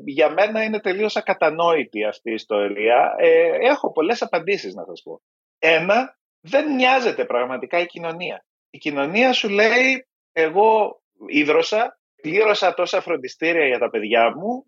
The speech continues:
ας πάει τώρα στο πανεπιστήμιο και αφού το έβαλα στο πανεπιστήμιο θα τελειώσει κιόλας και πρέπει να τελειώσει, χωρίς ιδιαίτερο κόπο. Και μετά πρέπει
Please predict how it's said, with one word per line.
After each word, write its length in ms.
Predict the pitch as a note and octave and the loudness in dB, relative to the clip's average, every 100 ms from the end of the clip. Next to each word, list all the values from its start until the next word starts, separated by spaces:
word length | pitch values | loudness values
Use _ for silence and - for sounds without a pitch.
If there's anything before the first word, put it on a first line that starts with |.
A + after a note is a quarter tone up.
| _ _ - | _ _ -2
ας 280 | G3 F#3+ - | 0 0 0
πάει 220 | - B3 A3+ | 2 2 2
τώρα 220 | A3+ G#3 | 2 0
στο 160 | - | -2
πανεπιστήμιο 600 | - A#2+ B2 - - D#3+ A3 | -4 -4 -4 -8 -8 -6 -2
και 120 | G3+ | -2
αφού 260 | - B3 - | -2 -8 0
το 100 | A3 | 2
έβαλα 440 | G#3+ G#3+ D3+ B2+ | 4 4 2 0
στο 160 | A2 G#2+ | -4 -6
πανεπιστήμιο 720 | A2+ A#2 A2 - A3+ C4 B3 | -6 -6 -10 -8 -8 -4 -4
θα 140 | A#3 | -2
τελειώσει 480 | A3+ G3 G#3 F#3+ - | -2 0 2 0 -2
κιόλας 400 | - A2+ - - - - _ | -8 -8 -6 -10 -14 -20 _
και 120 | F#3 | -2
πρέπει 280 | G#3 G#3 G3+ | 2 0 2
να 120 | B2+ | -2
τελειώσει, 640 | A2 G#2+ A2 G#2 - A2+ - | -2 -2 -2 -2 -6 -12 -12
χωρίς 280 | - G2 - | -6 -6 -4
ιδιαίτερο 580 | C#3+ B2 A2+ G2 F#2+ G2 | -2 2 2 0 -2 0
κόπο. 420 | G2+ - - - _ _ | 0 -2 -6 -10 _ _
Και 140 | - G3+ | -4 0
μετά 340 | F#3 - C4 | 0 2 2
πρέπει 460 | C4 C4 C4 C4 | 2 -2 -2 -8